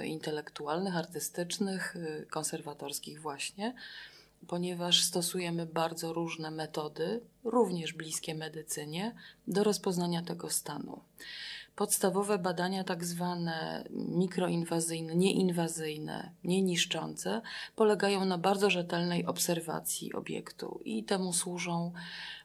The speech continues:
mm, rozmaite sprzęty, które mamy w pracowniach i to są przede wszystkim mikroskopy optyczne, różne źródła światła, tak żeby móc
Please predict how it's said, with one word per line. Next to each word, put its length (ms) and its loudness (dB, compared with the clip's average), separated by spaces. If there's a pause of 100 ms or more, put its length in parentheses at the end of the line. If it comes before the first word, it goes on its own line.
mm, 340 -2
rozmaite 480 2
sprzęty, 540 2
które 360 -2
mamy 540 -4
w 120 -10
pracowniach 800 -6
i 100 -6
to 160 -2
są 180 -2
przede 200 0
wszystkim 300 -2
mikroskopy 680 0
optyczne, 760 -2
różne 320 0
źródła 380 0
światła, 720 -2 (460)
tak 180 4
żeby 240 2
móc 240 0